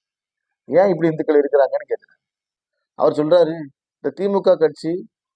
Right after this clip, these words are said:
இந்துக்களுக்கு எதிராகவே செயல்படுதுங்கிறது பட்டவர்த்தனமா தெரியுது. ஆ, கந்த சஷ்டி கவசத்தை ஒருத்தன் இழிவுபடுத்துறான், ஒருத்தன் சனாதனத்தை ஒழிப்போன்னு சொல்றான், ஒருத்தன் சபரிமலை ஐயப்பனை, ஆ, தப்பா பேசுறான்.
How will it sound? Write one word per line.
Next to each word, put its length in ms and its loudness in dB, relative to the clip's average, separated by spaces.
இந்துக்களுக்கு 680 0
எதிராகவே 460 2
செயல்படுதுங்கிறது 840 0
பட்டவர்த்தனமா 680 2
தெரியுது. 300 -10
ஆ, 300 2
கந்த 260 -2
சஷ்டி 280 -2
கவசத்தை 360 2
ஒருத்தன் 200 4
இழிவுபடுத்துறான், 580 2
ஒருத்தன் 340 0
சனாதனத்தை 540 2
ஒழிப்போன்னு 400 2
சொல்றான், 280 2
ஒருத்தன் 320 0
சபரிமலை 340 2
ஐயப்பனை, 460 -2
ஆ, 220 0
தப்பா 300 0
பேசுறான். 460 2